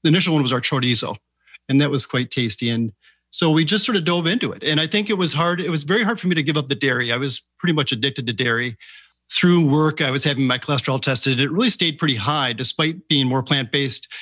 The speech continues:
So after about three or four years, I gave up the dairy and my cholesterol went down. And so,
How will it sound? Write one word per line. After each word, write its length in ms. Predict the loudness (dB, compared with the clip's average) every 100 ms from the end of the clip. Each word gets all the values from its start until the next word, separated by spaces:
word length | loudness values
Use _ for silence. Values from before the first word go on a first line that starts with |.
| -10 -2
So 360 | 2 4 2
after 240 | 0 -2 0
about 260 | 0 -2
three 180 | -2 0
or 80 | 2
four 200 | 2 2
years, 200 | 2 2
I 60 | 0
gave 220 | 0 0
up 100 | -4
the 100 | -2
dairy 420 | 0 0 -2 -8 _ -20 _ -2
and 180 | 0 0
my 80 | -2
cholesterol 340 | -2 0 0
went 140 | -2
down. 360 | -2 -2 -2 -6 -2
And 260 | -2 0
so, 420 | 0 0 0 -2